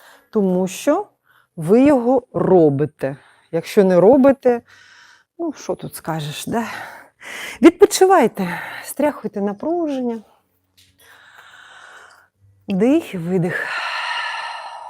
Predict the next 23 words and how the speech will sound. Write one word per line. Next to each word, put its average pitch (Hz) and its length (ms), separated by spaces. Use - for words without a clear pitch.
Якщо 202 320
не 349 100
виходить 262 520
оцей 349 400
варіант, 190 420
зробіть 214 380
самий 277 340
простий, - 480
да? 254 180
От 185 180
то, 165 100
що 196 140
ми 160 140
робили. 143 480
От 277 120
так. - 220
Головне, 269 340
щоб, 202 200
да, 220 140
ніжка 247 380
працювала. 175 720
Інша. 294 420
Угу. 220 280